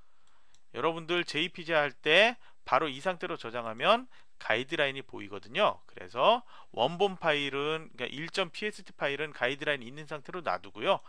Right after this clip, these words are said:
제출용 파일을 저장할 때는 항상 뷰에서 클리어 가이드를 해서 가이드라인을 없애버리고 저장을 하세요.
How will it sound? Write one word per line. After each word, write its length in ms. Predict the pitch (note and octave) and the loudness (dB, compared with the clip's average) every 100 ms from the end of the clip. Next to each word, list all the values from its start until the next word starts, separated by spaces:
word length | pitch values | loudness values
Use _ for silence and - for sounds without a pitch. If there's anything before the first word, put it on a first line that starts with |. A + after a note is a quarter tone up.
| - - - | -18 -18 -10
제출용 480 | - - F3 E3+ D#3 | -8 -6 -4 -4 -4
파일을 340 | - E3+ F3 | -4 -4 -4
저장할 380 | - - G#2+ G2+ | -6 -12 -12 -10
때는 280 | A2 C3+ E3 | -8 -8 -6
항상 440 | B2+ A2+ F3+ A#3 - - - - | -4 4 4 4 -8 -18 -18 -14
뷰에서 640 | - C3+ C#3 B2+ D#3+ G3+ A#3 - - - | -10 -2 -2 2 6 6 6 -8 -18 -16
클리어 400 | - G#3 G#3 G#3 | -10 -2 2 2
가이드를 920 | - A2+ C3+ D3 D#3 C#3+ C3+ C3 C#3+ | 2 -2 -2 -6 -8 -6 -8 -6 -4
해서 540 | B2 - A2+ D#3 G3 - - | -4 -2 0 0 0 -6 -14
가이드라인을 580 | - G#2+ A2+ B2 A2+ G#2+ | -8 -6 -4 -4 -4 -4
없애버리고 680 | F#2 - - A3 F#3 C3+ A2+ | -10 -4 0 2 2 -4 -8
저장을 360 | G#2 F#2+ F#2 | -10 -12 -10
하세요. 280 | F2+ - | -10 -10